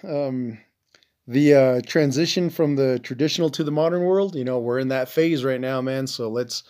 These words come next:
make sure we, we make the best decisions we got without having regrets later on down the road. But, um, every subject that I talk about can always be revisited again. And as I've said before, there's no right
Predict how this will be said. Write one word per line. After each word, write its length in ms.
make 160
sure 260
we, 220
we 180
make 260
the 80
best 320
decisions 540
we 160
got 320
without 320
having 300
regrets 640
later 280
on 140
down 200
the 100
road. 380
But, 200
um, 600
every 300
subject 540
that 100
I 80
talk 320
about 380
can 120
always 240
be 200
revisited 580
again. 320
And 180
as 200
I've 200
said 220
before, 420
there's 180
no 120
right 300